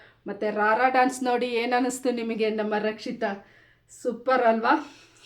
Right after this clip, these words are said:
ಸೆಕೆಂಡ್ ಸೌಂದರ್ಯನ ನೋಡ್ದಾಗೆ ಆಯ್ತಾ? ನಮ್ಮ ಕೃಷ್ಣ ಸುಂದರಿ ರಾರಾ ಡ್ಯಾನ್ಸ್ ಮಾಡುವಾಗ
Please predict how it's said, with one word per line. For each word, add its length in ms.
ಸೆಕೆಂಡ್ 360
ಸೌಂದರ್ಯನ 640
ನೋಡ್ದಾಗೆ 520
ಆಯ್ತಾ? 420
ನಮ್ಮ 260
ಕೃಷ್ಣ 460
ಸುಂದರಿ 720
ರಾರಾ 340
ಡ್ಯಾನ್ಸ್ 340
ಮಾಡುವಾಗ 460